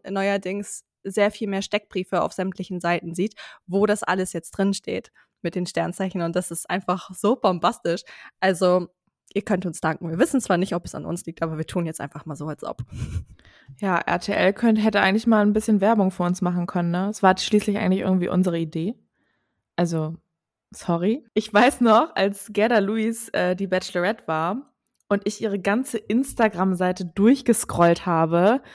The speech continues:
Speaker 2: um ihr Geburtstagsfoto zu finden, damit ich weiß, welches Sternzeichen sie ist. Ich meine, im Endeffekt ist sie wie ich Skorpion und ich finde, das ist, passt auch total zu ihr, aber es, äh, ist eine andere <laughs> Geschichte.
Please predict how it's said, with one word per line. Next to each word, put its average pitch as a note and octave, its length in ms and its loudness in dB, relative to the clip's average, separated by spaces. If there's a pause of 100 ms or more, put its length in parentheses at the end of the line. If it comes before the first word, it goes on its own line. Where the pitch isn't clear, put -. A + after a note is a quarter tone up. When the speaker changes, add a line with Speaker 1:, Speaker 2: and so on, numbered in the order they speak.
(260)
Speaker 2:
um G#3+ 160 4
ihr A3 140 4
Geburtstagsfoto F3+ 1300 4
zu - 180 -8
finden, F3 680 -2 (440)
damit G3+ 240 6
ich A3 160 0
weiß, A3+ 680 4 (180)
welches A3 360 2
Sternzeichen G3+ 460 6
sie E3+ 100 0
ist. E3+ 220 -2
Ich G3 80 0
meine, F#3+ 240 2
im F#3 80 -2
Endeffekt F#3+ 380 0
ist F#3+ 140 -6
sie F#3 120 -4
wie F3+ 80 -4
ich - 140 -6
Skorpion F#3 560 -2 (500)
und G3 380 2 (360)
ich F#3 140 -4
finde, G3 180 2
das - 100 -8
ist, - 320 -8
passt F#3 200 -2
auch F#3 80 -4
total F#3 320 -4
zu - 100 -8
ihr, E3 160 0
aber E3+ 120 0
es, - 180 -6
äh, - 320 -4 (160)
ist - 240 -8
eine - 100 -4
andere E3+ 260 0
<laughs> - 0 -
Geschichte. G3 440 0